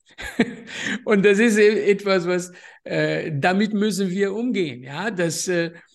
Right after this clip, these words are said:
ähm, dass das, was vielleicht, ähm, n-, nicht perfekt gelaufen ist, dass es immer besser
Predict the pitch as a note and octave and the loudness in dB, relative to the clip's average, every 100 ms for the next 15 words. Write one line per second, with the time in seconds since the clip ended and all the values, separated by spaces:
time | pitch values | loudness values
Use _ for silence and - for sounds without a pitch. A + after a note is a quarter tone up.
0 | _ _ - D#3+ E3 E3 D#3+ F#2+ A#2+ D3+ | _ _ -2 0 0 -2 -6 -10 -10 -2
1 | D#3+ D#3 E3+ E3 D#3 E3+ - D#3+ D#3 F#3+ | -2 0 0 0 0 -2 0 0 2 0
2 | A3+ A3 - - - - - F3+ F#3 F3+ | 0 -2 -6 -14 -20 -16 -4 0 2 2
3 | F3+ F#3 - - E3+ D#3+ D3+ D#3 D#3+ D#3+ | -2 -4 -8 -6 -4 -2 -2 -2 0 0
4 | E3 D#3 - F3+ B3+ B3+ - G3+ E3+ D3 | 0 -2 0 2 2 0 -2 0 2 2
5 | C#3 C3 - D3 E3 F3 G#3 G3+ C3+ B2+ | 0 -6 -4 -4 -2 0 -2 -2 -6 -4
6 | F3 G3+ - - D3+ G2 | -2 0 -2 -4 -6 -10